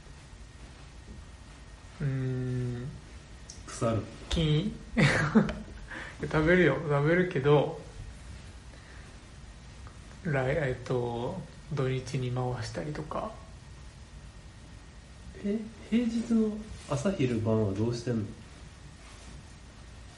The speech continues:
Speaker 1: 朝は、なんか食パンをもう、パッと食べて行って、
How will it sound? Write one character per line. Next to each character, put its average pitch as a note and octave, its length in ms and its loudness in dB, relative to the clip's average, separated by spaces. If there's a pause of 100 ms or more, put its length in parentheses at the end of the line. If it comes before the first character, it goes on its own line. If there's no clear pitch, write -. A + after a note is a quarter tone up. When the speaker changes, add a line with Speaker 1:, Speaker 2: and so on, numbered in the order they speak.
(300)
Speaker 1:
朝 A3+ 320 4
は、 F3+ 480 8 (520)
な F#3+ 80 2
ん - 20 4
か - 60 -2
食 F#3 260 4
パ E3 160 8
ン D#3+ 120 6
を D3 300 4
も B2+ 380 -2 (1200)
う、 - 20 -14
パ C#3 80 2
ッ A2+ 200 -2
と - 80 -2
食 C3 160 -4
べ B2+ 80 -2
て D3 340 -4
行 E3 120 -2
っ - 20 -6
て、 C#3+ 460 -6